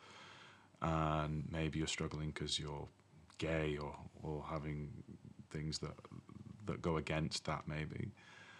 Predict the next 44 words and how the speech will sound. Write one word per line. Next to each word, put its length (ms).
you 100
can 140
pinpoint 420
that 200
kind 240
of 80
guilt. 240
Guilt 260
can 80
come 180
from 180
many 200
places. 720
You 100
know, 300
uh, 380
maybe 260
you 80
feel 180
guilty 340
because 320
you've 120
lost 260
a 20
loved 280
one, 280
and 200
maybe 240
there's 220
a, 180
there's 100
something 440
there 360
and 160
that's 260
not 180
processed. 520
Maybe 180
you 60
feel 220
guilty 380
because, 280
yeah, 160
you're, 220